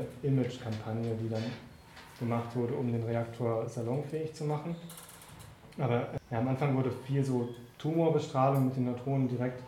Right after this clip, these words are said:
den Vordergrund gestellt. Da hatten wir vor, ja, Jahrzehnten, kann man schon fast sagen, eine Broschüre, dass das doch eher ein Flop war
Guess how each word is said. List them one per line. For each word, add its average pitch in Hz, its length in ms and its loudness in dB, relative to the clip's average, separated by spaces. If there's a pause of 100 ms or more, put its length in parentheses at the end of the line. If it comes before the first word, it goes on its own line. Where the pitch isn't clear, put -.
den - 20 -6
Vordergrund 135 400 4
gestellt. 127 420 2
Da 113 80 2
hatten 123 260 0
wir 123 220 2
vor, 120 320 -4 (920)
ja, 117 100 -2
Jahrzehnten, 135 420 0
kann 120 140 0
man 120 100 0
schon 113 160 -6
fast 120 240 -6
sagen, 120 260 2
eine 117 80 2
Broschüre, 143 640 2 (460)
dass 131 140 -4
das 117 180 -2
doch - 180 0
eher 123 160 2
ein 120 140 4
Flop - 360 0
war 135 260 2